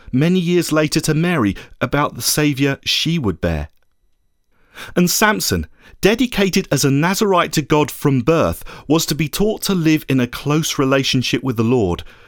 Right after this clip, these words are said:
with a strict set of rules for his life to show that he was set apart for the Lord's work from the day of his birth until the day of his death.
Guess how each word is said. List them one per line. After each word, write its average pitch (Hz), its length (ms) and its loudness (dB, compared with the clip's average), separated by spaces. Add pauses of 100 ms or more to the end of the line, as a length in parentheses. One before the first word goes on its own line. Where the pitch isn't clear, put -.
(280)
with 170 140 2
a 185 60 4
strict - 380 -4
set - 240 -2
of 165 140 -6
rules 180 300 0
for 139 120 -2
his 131 220 -2
life 135 300 2 (200)
to 151 100 2
show 190 320 2
that 170 140 0
he 135 120 -2
was 143 160 2
set 202 300 0
apart 151 440 0 (240)
for - 140 -2
the 123 100 2
Lord's 180 440 2
work 135 380 2 (200)
from 135 220 2
the 127 80 4
day 196 320 0
of 202 100 2
his 185 200 -2
birth 143 460 -2
until 117 280 -2
the 107 120 0
day 131 300 0
of 135 100 -2
his 117 200 -4
death. 117 480 -4